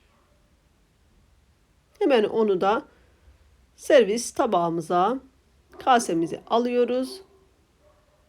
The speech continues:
Mümkün oldukça hızlı bir şekilde geçtim ki arkadaşlar çok fazla zamanınız almamak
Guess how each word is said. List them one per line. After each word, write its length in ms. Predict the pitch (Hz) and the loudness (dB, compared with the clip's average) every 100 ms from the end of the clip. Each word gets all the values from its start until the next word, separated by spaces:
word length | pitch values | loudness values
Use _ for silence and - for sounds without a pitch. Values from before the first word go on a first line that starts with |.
| _ _ _ _ _ _ 415 403 403 _ _ _ _ _ _ _ - 381 403 392 381 392 - - 403 370 | _ _ _ _ _ _ -20 -20 -20 _ _ _ _ _ _ _ -20 -20 -20 -20 -20 -20 -20 -20 -8 -4
Mümkün 280 | 320 330 | 0 4
oldukça 420 | 285 233 247 269 247 | 6 4 4 -2 -2
hızlı 260 | 226 262 | -6 -4
bir 40 | 254 | -2
şekilde 420 | 214 202 208 214 | 0 -2 0 0
geçtim 380 | 240 247 - 220 | 0 -2 -6 -2
ki 120 | 208 | -2
arkadaşlar 480 | 202 196 208 254 254 | -2 -4 -4 -4 -2
çok 260 | 220 214 | -4 -4
fazla 260 | 208 190 240 | -4 -2 0
zamanınız 600 | 247 208 180 185 220 233 | 0 0 0 -2 -4 -2
almamak 520 | 220 208 180 175 294 | 0 0 0 -4 -6